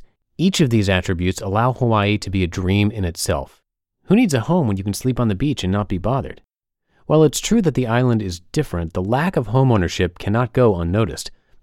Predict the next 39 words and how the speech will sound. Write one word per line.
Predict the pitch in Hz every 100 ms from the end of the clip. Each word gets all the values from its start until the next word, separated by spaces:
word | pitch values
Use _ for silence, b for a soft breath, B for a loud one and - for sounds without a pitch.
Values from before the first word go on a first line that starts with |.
| -
I |
say | - 160
this | 131 -
because | - 113 104
Hawaii | 107 117 123 107
has | 107
the | 95
third | 87 - 131 123
highest | - 101 98
credit | - - 165 143
score | - 92 78
average. | 69 - - - _ _ -
It's | 120
not | 165 175
like | 139
they | 131 117
are | 95
ignoring | 85 98 113 104 90
modern | 101 95
civilization | 87 110 92 85 80 107 - 82 - b
and | b
using | 87 95 85
seashells | - 131 135 - 80 90 95
as | 95
a | 82
viable | 90 98 87 80
form | - 92
of | 78
payment. | - 117 90 - - _ _ _ -
They | 120
are | 156
swiping | - 151 160 85 85 -
and | 127 131
smiling, | - 185 160 78 85 - _ -
but | 98
not | 107 110 95
buying. | 117 107 - - _ _ _ _ _ _ _ _ -
Conclusion | - 120 160 139 139
three. | 113 92 67